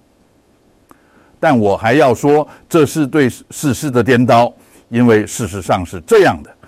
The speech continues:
上帝通过流血来证明宽恕，并非是他要求流血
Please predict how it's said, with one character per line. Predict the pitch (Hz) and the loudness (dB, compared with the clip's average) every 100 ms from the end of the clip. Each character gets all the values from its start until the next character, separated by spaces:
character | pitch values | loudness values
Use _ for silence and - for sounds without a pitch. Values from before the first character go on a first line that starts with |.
| _ _ | _ _
上 | - 160 127 | 0 2 2
帝 | 123 | -2
通 | 98 117 113 | -4 -2 -2
过 | 101 82 | -2 -4
流 | 92 113 | -2 -2
血 | 123 131 117 113 _ _ | 0 0 0 -2 _ _
来 | 92 98 | -4 -4
证 | 90 - 151 | -2 0 2
明 | 107 104 | 2 0
宽 | 104 101 87 | -2 -4 -4
恕， | 139 139 - _ _ _ _ _ _ _ _ _ | -6 -8 -10 _ _ _ _ _ _ _ _ _
并 | 147 120 | -2 0
非 | 143 131 | 2 0
是 | 113 | -2
他 | 101 113 | -4 -2
要 | 113 123 123 | 0 0 0
求 | 107 | 0
流 | 104 95 | 0 -2
血 | 101 110 113 | -2 -2 -2